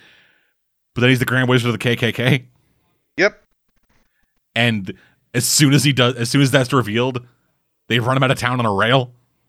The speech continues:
Speaker 1: Oh, God.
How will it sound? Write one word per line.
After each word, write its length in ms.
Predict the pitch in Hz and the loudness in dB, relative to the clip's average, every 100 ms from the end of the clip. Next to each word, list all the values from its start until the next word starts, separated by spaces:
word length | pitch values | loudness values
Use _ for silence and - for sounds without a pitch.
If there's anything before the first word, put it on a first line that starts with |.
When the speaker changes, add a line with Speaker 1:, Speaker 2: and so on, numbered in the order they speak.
| _ _ _ _ _ _ _ _ _ _ _ _ _ _ _ _ _ _ _ _ _ _ _ _ - - - - - _ _ _ _ _ _ _ _ _ _ _ _ _ _ | _ _ _ _ _ _ _ _ _ _ _ _ _ _ _ _ _ _ _ _ _ _ _ _ -16 -14 -16 -20 -20 _ _ _ _ _ _ _ _ _ _ _ _ _ _
Speaker 1:
Oh, 400 | 165 170 127 95 | -4 -2 -4 -6
God. 440 | 120 127 95 87 | -6 -6 -8 -12